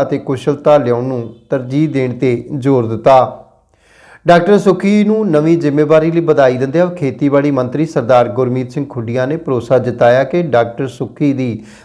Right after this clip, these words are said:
ਅਗਵਾਈ ਹੇਠ ਕਾਰਪੋਰੇਸ਼ਨ ਨਵੀਆਂ ਬੁਲੰਦੀਆਂ ਨੂੰ ਛੂਹੇਗੀ। ਉਹਨਾਂ ਨੇ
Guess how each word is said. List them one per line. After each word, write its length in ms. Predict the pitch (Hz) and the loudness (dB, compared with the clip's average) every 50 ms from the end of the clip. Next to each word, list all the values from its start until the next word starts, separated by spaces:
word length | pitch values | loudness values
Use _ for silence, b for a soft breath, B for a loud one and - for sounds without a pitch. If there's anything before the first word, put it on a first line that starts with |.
| B B _ _ - | B B _ _ 4
ਅਗਵਾਈ 480 | 170 156 151 170 160 160 170 190 196 185 | 4 6 6 6 6 8 6 6 6 4
ਹੇਠ 200 | 196 202 185 208 | 2 4 2 0
ਕਾਰਪੋਰੇਸ਼ਨ 920 | 202 - 185 160 156 156 156 - 175 170 175 170 - - 190 190 196 190 | -2 2 4 6 6 6 4 2 -2 -4 -4 -4 -4 -6 -4 -4 -4 -4
ਨਵੀਆਂ 380 | 170 143 139 139 151 156 160 160 | -2 -2 -2 -2 0 0 0 0
ਬੁਲੰਦੀਆਂ 520 | 160 139 139 135 127 131 131 127 143 151 151 | 0 -2 -4 -2 -2 -2 -2 0 0 0 0
ਨੂੰ 120 | 156 156 | 0 -2
ਛੂਹੇਗੀ। 500 | 151 - - 127 123 127 135 147 151 202 | -4 -6 -8 -4 -4 -2 -2 -2 -4 -2
ਉਹਨਾਂ 280 | 202 170 147 143 143 143 | -2 -2 0 0 0 0
ਨੇ 260 | 143 143 135 117 104 | 0 0 0 -2 -6